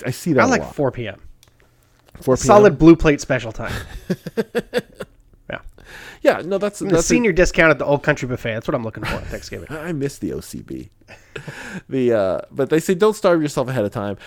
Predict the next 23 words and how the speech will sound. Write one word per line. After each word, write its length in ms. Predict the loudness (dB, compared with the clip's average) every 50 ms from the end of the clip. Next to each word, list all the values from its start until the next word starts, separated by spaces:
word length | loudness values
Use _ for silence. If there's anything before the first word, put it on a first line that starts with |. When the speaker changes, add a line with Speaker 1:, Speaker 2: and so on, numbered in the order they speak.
| -20 -10 -4
Speaker 1:
Listen, 420 | -2 -2 -2 -2 -4 -12 -12 -12 -14 -16
if, 100 | -16 -14 -12 -10
if 140 | -10 -6 -4
you 100 | -2 -2
wanna 160 | -2 0 -2 -2
s-, 220 | -4 -6 -14 -14 -10
if 160 | -10 -8 -8 -6
you 80 | -6
wanna 160 | -4 -4 -4 -6 -6
absolutely 420 | -6 -6 -6 -6 -8 -4 -4 -4
just 240 | -4 -4 -8 -8 -10
gorge 320 | -6 -2 -2 -2 -2 -2 -6
yourself, 580 | -8 -6 -4 -4 -4 -4 -6 -8 -14 -20 _ _ _ _ _ -20 -20 _ _ _ _ _ _ _ _ _ _ _ _ _ -20 _ -8
you 120 | -6 -6
know, 280 | -4 -4 -4 -6 -6 -12 _ _ _ _ _ _ _ _ _ _ _ -8
like 180 | -8 -8 -6 -6
a, 200 | -6 -8 -8 -10 -14 _ _ _ -12 -8
like 160 | -8 -6 -6
a 160 | -6 -10 -10 -12 -10
pate 440 | -8 -8 -8 -8 -6 -6 -6 -6 -4
goose, 480 | -4 -4 -4 -4 -6 -8 -12 -12 -14 -18 _ _ _ _ _ _ _ _ _ _ _ _ _ _ _ _ _ _
just, 380 | -2 -2 -2 -2 -4 -12 -14 _ _ _ -14
just, 300 | -8 -8 -8 -8 -10